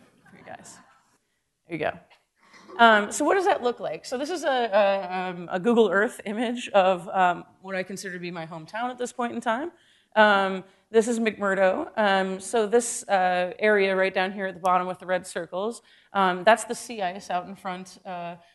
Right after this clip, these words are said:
out in front of McMurdo. And I'm not supposed to walk over here, but I will anyway. Um, there's a ring that's very faint. You can see it right here. That's the contact between the sea ice, which is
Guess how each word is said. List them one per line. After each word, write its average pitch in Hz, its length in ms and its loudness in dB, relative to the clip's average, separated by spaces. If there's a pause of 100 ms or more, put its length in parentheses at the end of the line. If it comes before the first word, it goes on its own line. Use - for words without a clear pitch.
(140)
out 196 160 -4
in 196 60 -14
front 180 220 -6
of 165 40 -6
McMurdo. 170 480 -4
And 175 120 -4
I'm 185 120 0
not 214 160 4
supposed 220 280 -4
to 208 40 -10
walk 190 180 4
over 180 120 0
here, 185 160 -2
but 170 100 -4
I 170 60 0
will 165 240 0
anyway. 165 380 -8 (360)
Um, 180 360 0 (180)
there's 214 180 8
a 208 60 6
ring 226 400 2
that's 170 140 -4
very 214 200 0
faint. 226 380 -2
You 202 60 -8
can 202 100 -6
see 214 120 -6
it 196 100 -4
right 196 180 -2
here. 240 320 -2 (640)
That's 262 200 6
the 269 80 4
contact 254 640 2
between 196 260 -2
the 170 80 0
sea 370 300 -4
ice, 202 340 -4
which 214 160 -16
is 196 260 -12